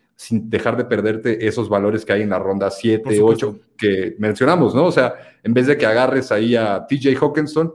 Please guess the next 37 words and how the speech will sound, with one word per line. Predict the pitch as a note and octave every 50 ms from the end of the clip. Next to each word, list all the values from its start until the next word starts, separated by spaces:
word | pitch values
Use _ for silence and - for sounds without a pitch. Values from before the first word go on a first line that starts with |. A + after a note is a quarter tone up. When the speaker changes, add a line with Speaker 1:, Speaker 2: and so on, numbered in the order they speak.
| - -
Speaker 1:
agarras | - G#2 G2 G#2 A2+ A#2 A#2 A2+ -
a | A2+
Robbie | G2+ G#2+ A2 A2 G#2 G#2+
Anderson. | G#2+ G#2 G2+ F2+ - - - G2 -
Y | - C3+
entonces | A#2+ - C3+ B2+ A#2+ B2+
después | B2+ A#2 G#2+ A#2+ B2 C#3+ B2+ -
puedes | B2 A#2 A2+ A2+ A2+
agarrar | G2+ F#2 F#2 F#2+ F#2
a | F2
Tyler | - F#2 F2+ F#2+ F2+ -
Higbee, | - A2 - - F2 F2
¿no? | F#2 G2 A#2 _ _ _ _ _ _ _ _ -
Entonces, | A2 - A#2 A2+ A2+ - A#2+ A#2 A2+ A2+ - -
eso | - A#2+ A2+ - B2+
es |
lo | B2+ A#2+
que | - G#2+
me | F#2+ F#2+
gusta | G#2 A#2 A2 - A#2
mucho, | A#2+ B2 B2+ - D3+ -
que | - -
te, | - F#2 F#2 F#2
te | - - F#2+
abre | G2+ A2 A#2+ B2+ B2 A#2+
ese, | A#2+ A#2 A#2+ B2+ A#2 A2 F2 - _ _ _ _ _ _ _
porque | - A2 - D3 C#3+ C#3+ C#3+
ese, | D#3+ D#3 - F#3 F3 -
realmente | C3+ D#3 F3+ G#3 G3+ G3+ G#3 G#3 F3 - - B2+
el, | A#2+ A#2 A#2 A#2
el | A#2 A#2
draft | A#2 C3 C#3 D#3+ E3 - - - - -
donde | - A#2+ A#2 A2+
está | A2 A2+ - C#3 D3+
el | F3+
mayor | F3+ C#3+ A#2+ B2 - -
valor, | D3+ C#3+ B2+ B2+ D3+ E3 - - - _